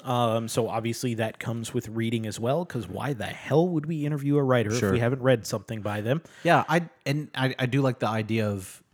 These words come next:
Speaker 2: maybe even, you know, those sort of things. We, we haven't one hundred percent figured that out, but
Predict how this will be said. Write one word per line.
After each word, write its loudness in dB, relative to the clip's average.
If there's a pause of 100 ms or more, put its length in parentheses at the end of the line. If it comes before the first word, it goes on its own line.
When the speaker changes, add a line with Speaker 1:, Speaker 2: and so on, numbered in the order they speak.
Speaker 2:
maybe 4
even, 0
you -4
know, -4
those -2
sort -2
of -2
things. -4
We, -6
we -6
haven't -6
one -6
hundred -4
percent -8
figured -12
that -6
out, -6
but -4